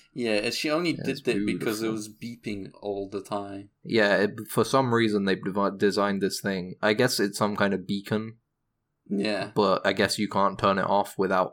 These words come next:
Speaker 2: opening the thing.
Speaker 1: Yeah.
Speaker 2: I don't
Speaker 1: So
Speaker 2: know. They open it up and it's a telescope, and she, there's a letter where she's like, "Oh, Burnham, you're cool. Maybe, hopefully this will continue to inspire you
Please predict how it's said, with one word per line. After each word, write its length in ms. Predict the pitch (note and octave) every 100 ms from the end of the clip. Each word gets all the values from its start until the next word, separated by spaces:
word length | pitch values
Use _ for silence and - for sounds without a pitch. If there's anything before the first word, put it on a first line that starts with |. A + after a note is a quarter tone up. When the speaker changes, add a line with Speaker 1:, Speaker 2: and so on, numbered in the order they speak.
| -
Speaker 2:
opening 480 | G2 - G2+ G2+ G#2
the 100 | G#2
thing. 360 | G#2+ A2+ A#2 -
Speaker 1:
Yeah. 180 | A2+ A2
Speaker 2:
I 160 | G#2+ G#2+
don't 100 | G#2+ _ _ _ _
Speaker 1:
So 260 | - A#2
Speaker 2:
know. 360 | G#2+ G#2+ - - - _ - - -
They 140 | G#2+
open 260 | A2 G#2+ G2+
it 100 | F#2
up 260 | F#2 F2+ G2+
and 260 | F#2+ F#2+
it's 200 | F#2 -
a 60 | G2
telescope, 600 | F#2+ F#2 F#2+ - F#2 F2+
and 300 | G2 F#2 F#2+
she, 140 | - G2
there's 160 | F#2+
a 80 | G2
letter 300 | G2+ F#2+ F2+ F#2+
where 120 | F#2
she's 240 | - F#2
like, 300 | F#2+ F#2 F#2 -
"Oh, 320 | G2+ G2+ G2+ G2
Burnham, 720 | A2+ A2 G#2+ G2+ G2+ G2+ -
you're 220 | - A2
cool. 460 | - G#2+ G#2 G#2 G#2
Maybe, 540 | G#2+ A2 A2 A2 G#2+ G2+
hopefully 480 | G#2 G#2+ - G#2+ G#2+
this 200 | G#2 -
will 240 | G2+ G2+ A2 - - - -
continue 460 | G#2 G2 G#2 G2+ F#2+
to 160 | G2+
inspire 520 | G2 - - G2+ G2
you 240 | G2 G2